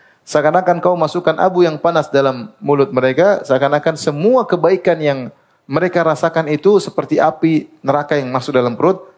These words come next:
perut mereka. Ini tidak halal mereka melakukan demikian. Mereka berbuat buruk, dibalas kebaikan, mereka terus terima kebaikan, sementara mereka balas dengan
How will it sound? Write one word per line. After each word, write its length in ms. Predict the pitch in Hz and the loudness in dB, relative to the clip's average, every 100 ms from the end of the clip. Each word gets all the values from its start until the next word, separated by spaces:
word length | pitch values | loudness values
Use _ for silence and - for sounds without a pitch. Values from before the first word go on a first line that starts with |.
| _ | _
perut 240 | 120 120 113 | 0 0 2
mereka. 320 | 107 98 117 | 0 0 0
Ini 160 | 165 | 0
tidak 240 | 165 156 147 131 | 0 0 0 0
halal 400 | 190 233 247 202 | 2 4 2 0
mereka 400 | 165 185 185 190 | -2 0 0 0
melakukan 400 | 156 156 156 147 | 0 0 0 -2
demikian. 560 | 127 123 117 110 87 76 _ _ _ _ _ _ - | -4 -4 -2 -2 -4 -10 _ _ _ _ _ _ -2
Mereka 240 | 180 202 196 | 0 2 2
berbuat 240 | 190 185 | 2 2
buruk, 240 | 185 208 | 4 4
dibalas 320 | 170 180 180 - | 4 2 0 0
kebaikan, 320 | 185 202 185 | 0 0 2
mereka 240 | 175 196 | 0 0
terus 220 | 196 202 185 | 0 0 0
terima 260 | 208 202 190 | 0 0 0
kebaikan, 480 | 185 196 202 240 196 | 2 2 2 -2 -2
sementara 320 | 185 196 202 | -4 -2 0
mereka 240 | 208 202 | 2 2
balas 240 | 185 190 185 | 2 0 0
dengan 260 | 190 226 | -2 -4